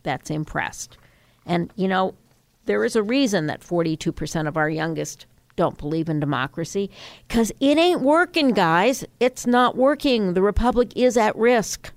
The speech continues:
If you want to keep the republic, then we gotta do a whole lot of throwing out the bums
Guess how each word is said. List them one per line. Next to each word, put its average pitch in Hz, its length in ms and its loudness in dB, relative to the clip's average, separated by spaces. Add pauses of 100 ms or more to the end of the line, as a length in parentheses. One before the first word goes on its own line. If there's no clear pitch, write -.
(480)
If - 200 0
you 233 80 2
want 247 200 4
to 233 40 0
keep 285 340 0
the 269 120 2
republic, 196 640 0 (520)
then 202 340 2 (680)
we 240 160 4
gotta 226 240 4
do 214 240 4
a 190 60 4
whole 220 340 2
lot 202 240 4
of 165 100 -2
throwing 196 420 2
out 170 220 0
the 160 80 0
bums 151 540 -2